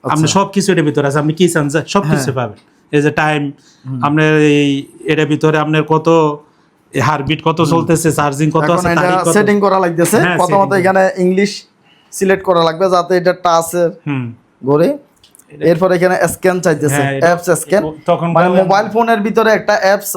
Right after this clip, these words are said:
Speaker 2: লগইন করার পরে
Speaker 1: এটা
Speaker 2: ওই
Speaker 1: সাথে কানেক্ট
Speaker 2: স্ক্যানটা
Speaker 1: হবে।
Speaker 2: দিয়ে কানেক্ট করা
Speaker 1: হুম।
Speaker 2: লাগবে, স্ক্যানিংটা দিয়ে কানেক্ট করা লাগবে এটা।
Speaker 1: সফটওয়্যারটার নাম এটা আর কি।
Speaker 2: হ্যাঁ, হ্যাঁ, সফটওয়্যারটা নামাই এটা কানেক্ট করা লাগবে।
Speaker 1: সফটওয়্যারটা এ-, এটা ভাই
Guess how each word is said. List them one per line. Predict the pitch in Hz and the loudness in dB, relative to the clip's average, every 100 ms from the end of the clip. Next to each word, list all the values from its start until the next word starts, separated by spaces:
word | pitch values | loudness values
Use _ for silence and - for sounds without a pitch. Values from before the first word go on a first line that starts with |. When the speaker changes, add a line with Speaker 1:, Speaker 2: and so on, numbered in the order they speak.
| 185 | 0
Speaker 2:
লগইন | 180 202 | 0 -2
করার | 214 214 208 | 0 0 0
পরে | 233 262 - - 160 | -2 -2 -4 -8 -4
Speaker 1:
এটা | 139 | -2
Speaker 2:
ওই | 127 190 | 0 2
Speaker 1:
সাথে | 202 | 2
কানেক্ট | 190 143 | 2 0
Speaker 2:
স্ক্যানটা | 156 208 220 | 0 0 0
Speaker 1:
হবে। | 220 | 0
Speaker 2:
দিয়ে | 233 | 0
কানেক্ট | 226 196 180 180 | 0 -2 -4 -4
করা | 170 | -2
Speaker 1:
হুম। | 156 | 0
Speaker 2:
লাগবে, | 147 123 123 - 151 - _ - | -2 -6 -14 -16 -20 -20 _ -6
স্ক্যানিংটা | 156 175 185 196 220 | -2 0 0 2 0
দিয়ে | 240 262 359 - | 2 0 0 -2
কানেক্ট | 185 180 | -2 -2
করা | 175 160 147 | -2 0 0
লাগবে | 143 139 | -2 -4
এটা। | |
Speaker 1:
সফটওয়্যারটার | 131 135 135 139 | -4 -6 -4 -4
নাম | 139 135 | -2 -2
এটা | 120 110 | -4 -8
আর | |
কি। | 104 - | -12 -4
Speaker 2:
হ্যাঁ, | 160 147 | 0 0
হ্যাঁ, | 147 | -2
সফটওয়্যারটা | 135 165 165 190 202 | -2 -2 -2 -2 0
নামাই | 196 196 294 | 2 2 0
এটা | 185 | -2
কানেক্ট | 180 175 156 | -2 -2 -4
করা | 165 151 | -2 0
লাগবে। | 151 170 | 0 -2
Speaker 1:
সফটওয়্যারটা | 165 147 160 156 | -2 -2 -4 -6
এ-, | 160 151 143 | -6 -4 -4
এটা | 135 135 | -4 -4
ভাই | 117 | -8